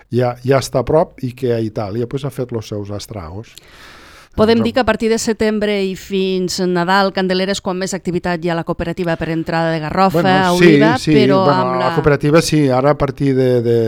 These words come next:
Speaker 1: de ara, pues, comencen a entrar garrofes, començaran les poques que hi hauran, les quatre meles,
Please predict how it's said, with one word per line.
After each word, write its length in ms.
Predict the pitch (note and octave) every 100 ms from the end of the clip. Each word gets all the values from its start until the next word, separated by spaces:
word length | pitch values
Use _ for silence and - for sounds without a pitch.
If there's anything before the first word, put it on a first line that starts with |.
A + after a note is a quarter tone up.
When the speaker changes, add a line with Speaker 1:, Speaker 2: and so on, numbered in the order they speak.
| A2
Speaker 1:
de 140 | A2+
ara, 240 | A2+ B2 C3+ C3+
pues, 160 | C3
comencen 460 | - B2 A#2 B2 A#2
a 20 |
entrar 220 | G#2+ A2+
garrofes, 400 | G#2+ A#2+ D3 D#3
començaran 640 | - A#2+ A2+ A2+ A2+ G2+ F#2+
les 160 | G#2+
poques 300 | - G#2+ A2 -
que 60 |
hi 20 | G2
hauran, 320 | A#2 C3 D#3 D3 _ _ A2
les 160 | G#2
quatre 320 | - A2 G#2+
meles, 460 | A2 C#3 C#3+ D#3 -